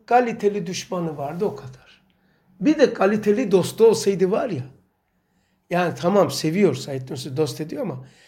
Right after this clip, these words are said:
yani talebe olsaydı Risale-i Nur talebesi bambaşka adam olacaktı. Bak,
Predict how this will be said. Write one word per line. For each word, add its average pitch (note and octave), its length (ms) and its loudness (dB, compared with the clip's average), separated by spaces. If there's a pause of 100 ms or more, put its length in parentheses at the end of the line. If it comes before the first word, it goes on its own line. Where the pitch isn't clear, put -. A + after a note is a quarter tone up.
(300)
yani F#3+ 360 2
talebe F#3+ 400 4
olsaydı G3 480 2
Risale-i B2+ 540 -4
Nur B2 120 -4
talebesi C3 680 -8 (1160)
bambaşka F3 640 2
adam A2+ 280 -12
olacaktı. A#2+ 540 -20 (920)
Bak, G#3+ 320 4